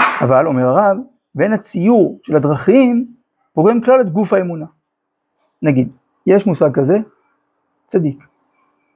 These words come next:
ויש מושגים כאלו של אמונה בצדיק ודבקות בצדיק.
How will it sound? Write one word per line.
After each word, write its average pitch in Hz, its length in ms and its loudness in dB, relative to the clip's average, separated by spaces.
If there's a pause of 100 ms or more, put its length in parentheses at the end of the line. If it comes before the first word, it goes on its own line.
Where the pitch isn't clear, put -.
(280)
ויש 185 180 0
מושגים 170 360 0
כאלו 220 440 2
של 135 280 -2 (140)
אמונה 127 240 2
בצדיק 185 540 2
ודבקות 120 380 -4
בצדיק. 175 540 -2